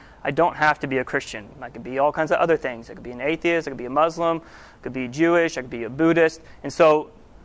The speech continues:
what happened in the Middle Ages in Christendom was society and the church came together, and what's happened here over the last couple of hundred years is those things have split apart,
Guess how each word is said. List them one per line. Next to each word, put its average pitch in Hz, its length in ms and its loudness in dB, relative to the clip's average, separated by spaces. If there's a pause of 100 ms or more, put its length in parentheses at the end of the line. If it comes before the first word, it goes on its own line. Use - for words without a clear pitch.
(720)
what 147 360 2
happened 165 260 4
in - 20 2
the 165 80 2
Middle 196 200 6
Ages 247 360 0
in 170 100 0
Christendom 180 540 2
was 156 360 4
society 170 500 4
and 170 60 -2
the 156 60 -2
church 165 280 0
came 147 180 -2
together, 165 480 4 (340)
and 143 80 -6
what's 139 160 0
happened 160 300 4
here 160 140 4
over 151 40 6
the 147 60 4
last 147 200 2
couple 147 160 0
of 143 80 2
hundred 202 140 0
years 143 300 4
is 131 180 -8
those 147 240 2
things 139 220 -2
have - 100 -12
split - 320 -2
apart, - 500 -4